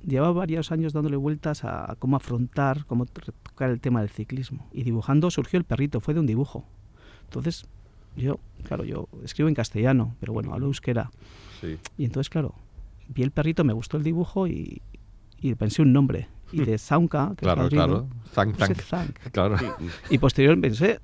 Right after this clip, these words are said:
Speaker 1: le di varias vueltas y dije, "Bueno, es buen personaje para un libro". Y luego
Speaker 2: Mm.
Speaker 1: pensé, "Si la, hago que alguien le acompañe", entonces busqué un nom-,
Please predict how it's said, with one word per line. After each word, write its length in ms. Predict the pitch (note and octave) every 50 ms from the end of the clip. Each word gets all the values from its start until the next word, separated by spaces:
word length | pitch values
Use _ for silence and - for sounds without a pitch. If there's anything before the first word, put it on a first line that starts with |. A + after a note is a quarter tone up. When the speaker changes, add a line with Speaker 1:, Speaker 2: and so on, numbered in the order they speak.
| - - -
Speaker 1:
le 140 | - A#2+
di 120 | A#2 E3+ A#3+
varias 280 | A3+ F#3+ F#3 F3 D#3+
vueltas 220 | D#3+ F3 F#3 F#3+ F3+
y 40 | B2+
dije, 120 | - A2
"Bueno, 180 | G#2 C#3+ D#3+ G#2+
es 120 | A#2 -
buen 200 | - F3+ F3 D3
personaje 380 | B2 C3 - - A#2+ A2 C3 B2
para 140 | - - -
un 60 | -
libro". 280 | D#3+ F#3 F#3 - G1+ - - -
Y 80 | - -
luego 160 | C3 - -
Speaker 2:
Mm. 60 | -
Speaker 1:
pensé, 300 | - D#3 C#3+ - - G#2+
"Si 120 | G#2+ - -
la, 100 | G#2+ A2
hago 300 | - - C#3 C3+ D3+ D#3+
que 100 | - D#3+
alguien 200 | D3 C#3 D#3 C#3+
le 60 | D3
acompañe", 380 | C#3 D3+ D3+ C#3+ D#3 D#3+ E3 D3
entonces 220 | A2+ C3+ C3+ A#2
busqué 240 | G#2+ - - - D3
un 120 | D3+ D#3
nom-, 220 | D3+ D3+ D#3+ -